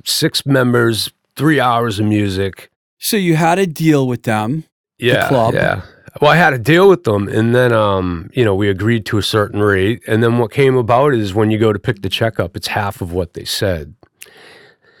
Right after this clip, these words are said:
Speaker 1: So, you know, I'm not in a place as a business. I'm not running a business. This band isn't a business. So it's like,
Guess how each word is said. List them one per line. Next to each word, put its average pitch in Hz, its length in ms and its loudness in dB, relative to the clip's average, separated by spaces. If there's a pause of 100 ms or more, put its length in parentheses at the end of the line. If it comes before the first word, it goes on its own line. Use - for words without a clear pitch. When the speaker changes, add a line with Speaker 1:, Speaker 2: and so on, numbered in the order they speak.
(140)
Speaker 1:
So, 196 280 2
you 202 180 -2
know, 196 220 2 (180)
I'm 170 200 2
not 175 200 2
in 143 60 -4
a 127 60 0
place 127 460 -2
as 113 200 -4
a 110 60 -2
business. 104 480 -2
I'm 117 140 0
not 139 180 0
running 117 260 0
a 90 60 -6
business. 104 500 -2
This 101 160 -4
band 107 320 0
isn't 95 240 -2
a - 20 -4
business. 95 400 -2
So 110 220 2
it's 98 160 -4
like, 107 240 -2